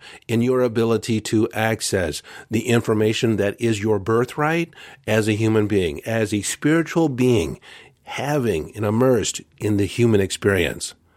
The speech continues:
So believe it's easy. Believe that information's there. Believe it's yours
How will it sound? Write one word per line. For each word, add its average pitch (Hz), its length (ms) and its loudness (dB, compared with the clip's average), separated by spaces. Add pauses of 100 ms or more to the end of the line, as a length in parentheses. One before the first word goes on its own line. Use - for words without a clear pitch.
(480)
So 139 240 2
believe 139 540 2
it's 175 180 0
easy. 101 360 0
Believe 139 520 0
that 131 200 2
information's 117 680 0
there. 120 220 4
Believe 131 420 -2
it's 156 240 -4
yours 143 480 -2